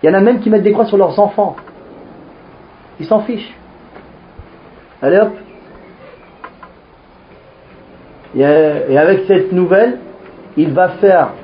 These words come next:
des activités qu'il n'a jamais fait avec sa première épouse. L'égoïsme.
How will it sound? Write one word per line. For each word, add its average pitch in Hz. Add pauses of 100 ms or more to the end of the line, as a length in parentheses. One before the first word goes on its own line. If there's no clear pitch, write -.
(180)
des 131
activités 208
qu'il 180
n'a 175
jamais 208
fait 202
avec 190
sa 180
première 175
épouse. 175 (4000)
L'égoïsme. 202